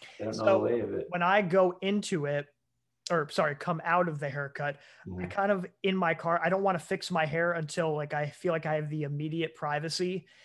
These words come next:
Speaker 1: Mm.
Speaker 2: and it's always right outside of the haircut place. I kinda, like, tweak it a little bit and it looks okay, but then you get
Speaker 1: Mm.
Speaker 2: some,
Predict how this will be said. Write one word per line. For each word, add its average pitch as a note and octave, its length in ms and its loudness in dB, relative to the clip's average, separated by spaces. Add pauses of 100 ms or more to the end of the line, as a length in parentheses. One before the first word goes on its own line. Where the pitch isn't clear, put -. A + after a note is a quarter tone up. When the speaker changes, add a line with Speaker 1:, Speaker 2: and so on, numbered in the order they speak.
(160)
Speaker 1:
Mm. F#2 160 -8
Speaker 2:
and D3 340 -6 (420)
it's D3+ 160 -6
always F3 380 2
right E3 160 0
outside D#3 360 0
of D3 40 -4
the D3 80 -4
haircut D#3 260 -2
place. E3+ 220 -2
I D3+ 80 -8
kinda, D#3+ 220 -4
like, D3 120 -6
tweak E3 280 -6
it E3 80 -2
a E3 40 2
little D#3 260 0
bit D#3+ 260 -2
and E3 100 -4
it F3 60 -2
looks C#4+ 180 2
okay, E3 400 2
but D3+ 160 -8
then C#3 180 -8
you C#3+ 60 -10
get C#3 160 -10
Speaker 1:
Mm. F#2+ 40 -10
Speaker 2:
some, F#2+ 240 -14